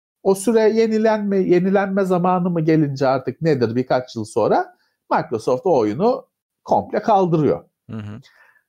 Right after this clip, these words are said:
Speaker 1: Ee, s-, sende varsa yine indirip oynayabiliyorsun ama yeni satın alamıyorsun. Markette de çıkmıyor, mağazada.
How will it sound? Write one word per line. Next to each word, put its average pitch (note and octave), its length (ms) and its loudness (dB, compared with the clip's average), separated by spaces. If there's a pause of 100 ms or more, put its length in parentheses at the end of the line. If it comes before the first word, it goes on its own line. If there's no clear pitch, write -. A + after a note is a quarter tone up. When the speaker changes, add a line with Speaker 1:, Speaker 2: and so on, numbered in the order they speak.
(140)
Speaker 1:
Ee, F#2+ 540 2 (580)
s-, - 200 -20 (300)
sende F3 640 -2
varsa E3+ 480 0
yine E3 320 2
indirip D#3+ 400 0
oynayabiliyorsun D#3 880 2
ama D#3+ 200 -2
yeni D#3 320 2
satın D#3+ 320 -2
alamıyorsun. C3 580 -2
Markette A#2 560 -4
de F#3+ 100 -2
çıkmıyor, A2 480 -2
mağazada. G#2 640 -4